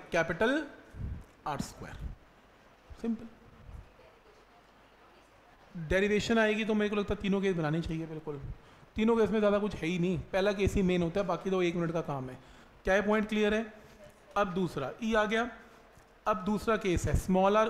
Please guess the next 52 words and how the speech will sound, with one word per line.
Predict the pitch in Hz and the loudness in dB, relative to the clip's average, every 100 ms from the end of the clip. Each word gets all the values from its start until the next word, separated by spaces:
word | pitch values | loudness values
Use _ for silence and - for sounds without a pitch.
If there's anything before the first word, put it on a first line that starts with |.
| 220 | 0
equal | 233 196 247 247 | -6 -2 0 0
to | 247 | 2
capital | 202 170 180 160 | 2 0 0 -2
R। | 147 | -2
कुछ | - - | -6 -6
करना | 208 202 247 | -2 0 2
ही | 285 | 2
नहीं | 269 | 2
है | 262 226 | 0 0
small | 220 202 | 0 2
r | 208 | 4
is | 208 | 2
equal | 208 208 | 0 0
to | 202 | 0
capital | 175 170 175 | -2 -4 -4
R | 165 151 | -4 -4
में, | 143 135 - - - - - | -8 -10 -18 -20 -20 -20 -12
कुछ | 214 | -6
करना | - 185 214 | -2 0 2
ही | |
नहीं | 208 180 | 2 2
है। | 135 104 - - - - - - | 0 -4 -12 -20 -20 -20 -20 0
क्या | 196 196 | 2 4
करना | 202 202 | 4 4
है? | 247 330 - - - - - 202 | 2 -2 -16 -20 -20 -20 -18 -8
जो | 160 196 226 | 2 4 4
भी | 285 | 2
formula | - 208 208 214 214 | 2 2 4 4 2
था | 170 175 - 240 | 2 0 -2 -4
ई | 196 | -4
का, | 180 127 - - - - - - - - 131 | -2 -8 -10 -20 -20 -20 -20 -20 -20 -14 -4
यहाँ | 165 175 202 | 0 2 2
पर | 220 | 0
छोटे | 220 175 175 208 | -2 0 2 4
आर | 202 | 4
को | 208 | 2
क्या | 208 196 | 0 0
put | 190 190 | 0 -2
करना | 196 190 | 2 4
है? | 226 294 - - - - - - - | 4 2 -4 -18 -20 -20 -20 -20 -10
बड़ा | 135 120 | -6 -6
आर। | 104 95 - - - - | -6 -8 -12 -18 -18 -6
छोटे | 180 185 | -4 0
आर | 170 165 | -2 -2
को | 170 | -4
बड़ा | 143 120 | -4 -6
आर, | 95 104 - - | -8 -10 -14 -6
आर | 156 165 | 0 0
स्क्वायर | 160 190 170 | 0 -2 -2
से | - | 0
आर | 175 - | 0 0
स्क्वायर, | - 214 254 | 0 -2 -2